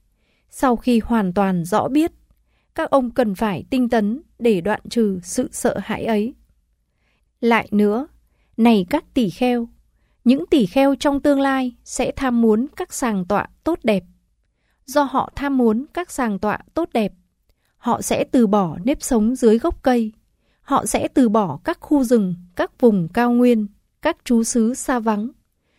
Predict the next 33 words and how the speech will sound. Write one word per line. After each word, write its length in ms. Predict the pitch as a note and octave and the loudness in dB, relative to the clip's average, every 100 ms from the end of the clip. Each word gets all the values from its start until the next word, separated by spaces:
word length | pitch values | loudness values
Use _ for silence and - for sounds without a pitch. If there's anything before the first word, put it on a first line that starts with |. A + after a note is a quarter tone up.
| _ | _
Họ 220 | - - - | -2 -2 0
sẽ 260 | - C#4+ | -2 -2
đi 160 | D4 D#4 | 2 2
vào 280 | B3 G#3 F3 | 2 0 -2
các 240 | D#4+ F4 | -4 0
làng, 340 | C4+ G#3+ F#3 E3+ - | 0 2 0 -6 -10
thị 200 | - - | -8 -6
trấn, 360 | - G#3+ G#3+ F4 _ - | 0 2 2 -4 _ 0
kinh 220 | C4 B3 | 0 4
đô 240 | B3 A#3+ | 2 2
của 300 | - A#3+ F#3 | 0 2 2
vua 320 | F3 A#3 A#3 G#3+ _ _ _ _ - | 2 2 2 -2 _ _ _ _ 0
và 240 | A#3+ A3 | 2 2
sinh 240 | - C#4+ | 2 0
sống 280 | C4+ A#3 A#3+ - | 2 2 2 -2
tại 200 | B3 A#3 | -4 -2
đấy. 340 | G#3 G3 A3+ E4 _ _ _ _ _ - | 0 0 0 -6 _ _ _ _ _ 0
Vì 240 | A#3 A3+ | 4 4
nhân 280 | G#3 D4 D4 | 6 4 2
sàng 340 | - A#3+ G3 | 0 -2 0
tọa, 300 | G3+ F3 - _ _ _ _ | 0 -2 -6 _ _ _ _
họ 260 | - A#3 - | -4 -2 -2
sẽ 220 | - - | -2 -4
rơi 240 | C4+ C#4 B3 | 2 2 4
vào 280 | A#3+ G3+ F#3 | 2 0 0
nhiều 260 | A3 A3 | 2 2
hành 240 | G3+ A3 G#3 | 2 -2 0
động 180 | G#3 - - | 0 -2 -2
tầm 240 | A3+ G3 | 0 2
cầu 400 | G3 G#3 F3+ F#3+ - | 2 0 0 -6 -4
không 280 | B3+ A#3+ | -2 0
thích 240 | A3 D4+ - | -2 -6 -2
hợp. 240 | A3+ F3 | -2 -2